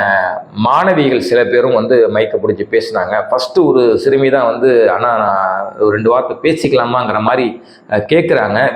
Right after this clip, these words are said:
விஜயே கையில மைக் எடுத்து கொடுத்து அவரே பிடிக்கிறாரு, அந்த மாணவி பேசுறாங்க.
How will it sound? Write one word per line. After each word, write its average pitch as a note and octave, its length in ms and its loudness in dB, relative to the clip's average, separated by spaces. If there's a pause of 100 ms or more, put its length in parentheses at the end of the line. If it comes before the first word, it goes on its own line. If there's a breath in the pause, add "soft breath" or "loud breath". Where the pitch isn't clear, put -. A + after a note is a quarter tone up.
விஜயே F3+ 640 4
கையில D3 360 2
மைக் C3+ 300 -2
எடுத்து D3 280 0
கொடுத்து A#2 340 0
அவரே A#2+ 300 2
பிடிக்கிறாரு, A#2 460 0
அந்த A2 220 0
மாணவி A2+ 480 -2
பேசுறாங்க. G#2 520 -2